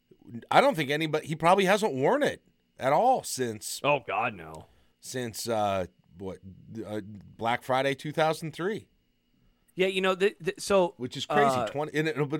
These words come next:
Speaker 1: it, that's right, and it's twenty years, isn't it? Yeah.
Speaker 2: Yeah.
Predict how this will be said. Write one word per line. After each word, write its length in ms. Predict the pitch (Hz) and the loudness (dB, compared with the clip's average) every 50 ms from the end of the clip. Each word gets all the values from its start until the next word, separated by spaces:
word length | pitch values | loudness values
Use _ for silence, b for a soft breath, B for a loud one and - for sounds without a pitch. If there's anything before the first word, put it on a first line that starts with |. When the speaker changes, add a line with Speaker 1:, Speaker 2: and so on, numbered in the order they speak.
| 131 - | -4 -2
Speaker 1:
it, 220 | 131 147 127 - | -2 -2 -2 -2
that's 240 | 127 139 147 - - | -6 -6 -6 -4 -2
right, 180 | 170 190 175 - | 0 0 0 0
and 200 | 92 123 127 135 | -2 -4 -2 -2
it's 140 | 143 143 - | -2 -4 -6
twenty 300 | - - 156 143 143 147 | -10 -6 -6 -4 -4 -4
years, 280 | 151 165 175 143 110 95 | -2 -2 0 0 0 0
isn't 220 | 113 135 123 120 104 | -2 -4 -4 -4 -6
it? 120 | 90 87 - _ _ _ _ _ _ _ _ _ - | -8 -10 -14 _ _ _ _ _ _ _ _ _ -8
Yeah. 220 | 92 107 113 95 - - _ - | -6 -4 -4 -4 -6 -10 _ -8
Speaker 2:
Yeah. 260 | 107 113 120 123 117 | -6 -4 -4 -4 -6